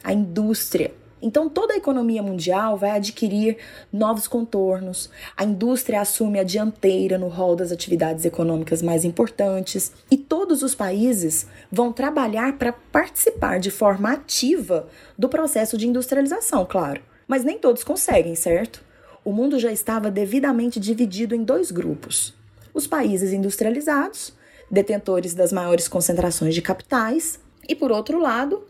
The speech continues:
o grupo dos países que não eram industrializados, né? Aqueles que, dentro dessa divisão internacional do trabalho,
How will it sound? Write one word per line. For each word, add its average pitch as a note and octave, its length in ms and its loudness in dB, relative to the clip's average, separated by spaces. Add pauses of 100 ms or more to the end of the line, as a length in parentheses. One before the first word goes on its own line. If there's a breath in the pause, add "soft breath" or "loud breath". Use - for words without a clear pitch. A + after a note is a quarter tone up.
o E4+ 100 2
grupo A#3 460 0
dos G#3 240 -2
países G#3 760 0 (460 loud breath)
que F#4+ 120 -2
não G#4+ 200 -2
eram G3+ 180 2
industrializados, C4+ 1000 -2
né? F3 140 0
Aqueles C4 580 0
que, G#3 160 -2
dentro A3 480 -2
dessa F#3+ 320 2
divisão F3+ 460 0
internacional F3 640 -2
do E3 80 2
trabalho, G3+ 640 0